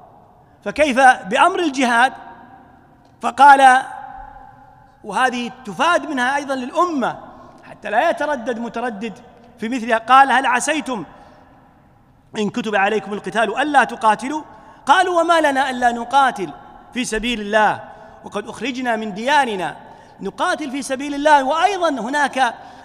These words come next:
نحن نقاتل لله، وكذلك نقاتل لأجل هذه الديار التي أخرجنا منها،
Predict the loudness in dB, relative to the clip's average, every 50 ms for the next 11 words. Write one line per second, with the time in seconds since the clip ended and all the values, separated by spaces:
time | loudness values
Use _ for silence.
0 | -20 -10 -10 -8 -8 -6 -6 -6 -6 -4 0 0 2 2 0 -2 -4 -4 -2 -4
1 | -2 0 2 4 4 4 4 2 0 -6 -16 -20 -20 -20 -16 -6 -4 -4 -2 -2
2 | -4 0 2 2 2 2 0 -2 -2 0 0 0 0 -2 -2 0 0 2 2 2
3 | 0 0 -2 -2 0 -2 -2 -4 -2 -2 0 0 0 0 -2 -4 -6 -6 -6 -2
4 | 2 4 8 8 8 6 6 0 -6 -8 -8 -8 -8 -8 -8 -6 -6 -8 -6 -2
5 | -2 -2 -2 -2 -2 -4 -4